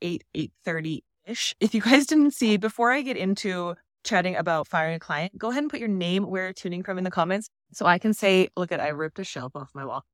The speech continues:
So I can say good morning and welcome to you. If you're brand new here, just put a new by your name so that we can welcome you in here. I really believe this is the best place on the internet to be.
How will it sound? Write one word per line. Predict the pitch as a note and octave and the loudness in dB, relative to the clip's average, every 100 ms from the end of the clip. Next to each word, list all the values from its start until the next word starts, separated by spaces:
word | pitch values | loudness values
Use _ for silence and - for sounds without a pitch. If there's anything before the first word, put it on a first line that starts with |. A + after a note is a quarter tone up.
| - | 0
So | B3+ | 6
I | G#3 | 6
can | C4 | 6
say | A#3+ B3 | 2 0
good | G#3+ | 0
morning | F#3+ F3 F#3 F#3+ | 0 0 -2 -4
and | F#3 | 0
welcome | E3 D#3+ G3 | 2 2 2
to | G3 A3 | 0 -2
you. | A3+ | -4
If | A3 - | -4 -4
you're | |
brand | G#3 A3 A#3+ B3+ | -4 -2 -2 0
new | F#3+ | 0
here, | G3+ G#3+ | -2 -4
just | G#3+ - | -4 -2
put | B3+ | 0
a | |
new | A3 F3 E3+ | 0 0 -2
by | F3+ | -2
your | F#3 G3+ | -2 -4
name | G#3 G#3+ | -4 -4
so | A3 F#3 | -6 -6
that | - | -6
we | F#3+ | -6
can | A3+ G3 | -4 -4
welcome | F3 F#3+ | -4 -4
you | E3 D#3 | -6 -6
in | F3 | -6
here. | G#3 G#3 _ _ - | -8 -8 _ _ 2
I | F#3+ | 4
really | G#3+ A3 | 6 2
believe | G3 F#3 F3+ | 0 -6 -6
this | F3+ | -8
is | |
the | E3 | -8
best | D#3 D#3 - | -6 -8 -6
place | D#3 D3+ - | -2 -2 -2
on | D#3 | -2
the | D#3 | -2
internet | C#3+ - E3+ - | -6 -8 -10 -10
to | D#3 | -10
be. | D#3+ F3+ | -8 -8